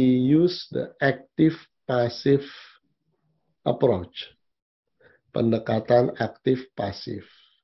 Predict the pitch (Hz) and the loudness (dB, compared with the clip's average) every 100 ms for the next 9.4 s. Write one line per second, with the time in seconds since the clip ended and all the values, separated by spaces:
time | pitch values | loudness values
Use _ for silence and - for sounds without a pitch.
0 | _ _ _ _ _ - 113 107 101 101 | _ _ _ _ _ -12 -10 -8 -8 -10
1 | 104 - 120 139 180 165 151 - - - | -14 -8 -4 2 4 4 2 0 0 2
2 | - 87 - - 131 - 127 113 131 113 | 2 2 2 2 2 2 -2 0 -2 -2
3 | - 117 110 104 104 _ _ _ _ _ | -2 -2 -2 -6 -12 _ _ _ _ _
4 | _ _ _ _ _ - 101 127 - - | _ _ _ _ _ -6 -4 -4 -10 -20
5 | - - _ _ - 117 113 156 185 - | -20 -20 _ _ 2 4 8 8 8 2
6 | _ _ _ _ _ - 120 143 170 165 | _ _ _ _ _ 0 2 6 6 4
7 | - - _ _ _ 139 131 147 139 - | 0 -6 _ _ _ -2 0 -2 -4 -12
8 | _ - 143 147 160 143 139 - 139 127 | _ -4 -2 0 2 2 0 -2 0 2
9 | 127 123 127 151 | 4 2 2 0